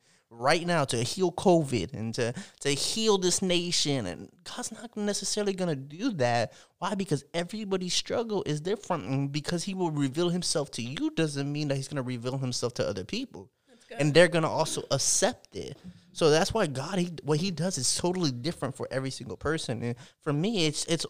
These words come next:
Speaker 1: mainly he, he speaks to me through either other people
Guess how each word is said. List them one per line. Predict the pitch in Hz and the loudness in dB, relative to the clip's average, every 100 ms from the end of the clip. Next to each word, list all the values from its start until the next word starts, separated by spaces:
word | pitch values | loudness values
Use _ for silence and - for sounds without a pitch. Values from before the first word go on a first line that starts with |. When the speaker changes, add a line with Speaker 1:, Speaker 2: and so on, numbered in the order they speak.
| - | -10
Speaker 1:
mainly | 156 143 165 202 | -2 2 4 4
he, | 185 196 185 | 4 2 0
he | - 190 | -6 -6
speaks | - - 190 - | -8 -4 -4 -2
to | 196 | -2
me | 175 | -2
through | 160 - - | -4 -10 -10
either | 147 131 - | -6 -4 0
other | 165 269 | -2 -2
people | - 262 262 262 | -8 -8 -8 -10